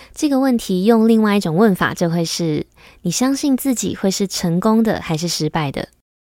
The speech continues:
嗯，因为跳脱出舒适圈，踏上不曾有过的经历、不熟悉也未知的一个领域的时候，势必会需要经历一段挫败期。但你其实不是失败，你只是还没学会。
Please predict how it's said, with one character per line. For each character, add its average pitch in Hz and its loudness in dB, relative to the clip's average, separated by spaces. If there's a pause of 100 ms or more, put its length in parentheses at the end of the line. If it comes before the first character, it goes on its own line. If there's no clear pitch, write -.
(720)
嗯， 185 -2
因 269 0
为 311 2
跳 277 2
脱 240 2
出 220 0
舒 220 0
适 226 2
圈， 196 0 (220)
踏 226 -2
上 214 0
不 220 0
曾 180 -2
有 160 -2
过 180 -2
的 170 -2
经 214 0
历、 226 -2 (180)
不 285 0
熟 202 2
悉 226 -2
也 185 2
未 190 2
知 185 -4
的 175 0
一 165 0
个 160 0
领 151 -2
域 170 0
的 160 0
时 147 -4
候， 156 -2
势 - -4
必 254 0
会 233 2
需 - -2
要 190 0
经 185 -2
历 190 -2
一 - -6 (100)
段 165 -4
挫 208 -2
败 175 0
期。 - -10 (640)
但 302 -2
你 233 4
其 185 -2
实 180 -2
不 180 -4
是 190 -4
失 175 -4
败， 165 -4
你 175 -4
只 160 -6
是 175 -2
还 151 -6
没 151 -4
学 147 -4
会。 - -6